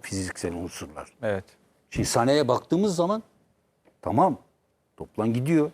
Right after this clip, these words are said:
Speaker 1: klas. Ama düellolarda var ya,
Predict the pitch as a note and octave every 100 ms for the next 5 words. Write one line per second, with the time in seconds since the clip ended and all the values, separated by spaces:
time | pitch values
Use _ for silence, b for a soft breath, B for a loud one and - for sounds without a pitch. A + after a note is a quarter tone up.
0 | _ - B2+ C3 D3+ - _ _ _ _
1 | _ _ D3 E3 A2+ F#2+ D3 D#3 D#3+ D#3+
2 | E3 F#3 G#3 E3